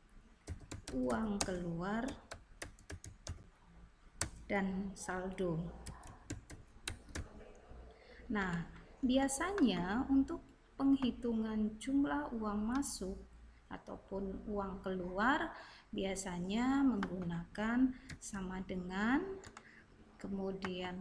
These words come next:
klik sum. Kembali lagi ke tugas keempat, kita akan blok semua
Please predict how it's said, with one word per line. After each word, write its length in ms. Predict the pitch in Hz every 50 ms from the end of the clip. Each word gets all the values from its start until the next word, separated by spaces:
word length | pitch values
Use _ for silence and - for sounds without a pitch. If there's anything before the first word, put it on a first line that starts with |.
| 185 - -
klik 240 | - 180 180 175 -
sum. 480 | - - - - 208 208 208 240 302 381 403 - - - - - - - - - -
Kembali 400 | 208 208 208 202 196 196 190 196 190
lagi 340 | 190 196 196 - 262 269 -
ke 80 | -
tugas 480 | 240 - 220 208 - 208 190 190 - -
keempat, 640 | - - - - 196 190 185 190 226 247 269 294 - - - - - - - _ _
kita 380 | - 240 - 240 233 233 233
akan 260 | - 233 233 233 226 220
blok 320 | 254 254 262 269 262 -
semua 640 | - - - 233 226 240 233 240 254 262 277 285